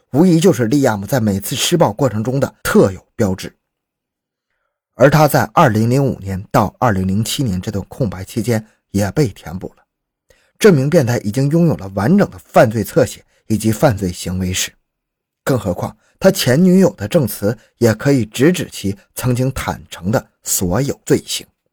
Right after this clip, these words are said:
警探汤姆再也不愿意和这个变态打任何交道，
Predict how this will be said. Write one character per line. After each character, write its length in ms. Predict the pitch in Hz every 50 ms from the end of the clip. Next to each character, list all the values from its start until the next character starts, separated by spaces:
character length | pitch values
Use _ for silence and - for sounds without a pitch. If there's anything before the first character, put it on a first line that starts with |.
| _ _ _ _ _ _ _ _ _ _ _
警 240 | - - 131 123 123
探 300 | 120 - 139 147 135 120
汤 220 | - - 143 139 131
姆 160 | 113 107 - -
再 260 | - - 202 165 131 110
也 100 | 95 95
不 240 | - - 113 131 156
愿 200 | 185 185 156 120
意 60 | 101
和 160 | 95 - - 101
这 140 | 107 117
个 80 | - 104
变 280 | - - - 95 95 -
态 240 | - 135 - - _ _ _ _ _
打 280 | - - - - 95 95
任 200 | 127 170 160 110
何 280 | - - - - 92
交 240 | - - 113 95 95
道， 180 | - 107 -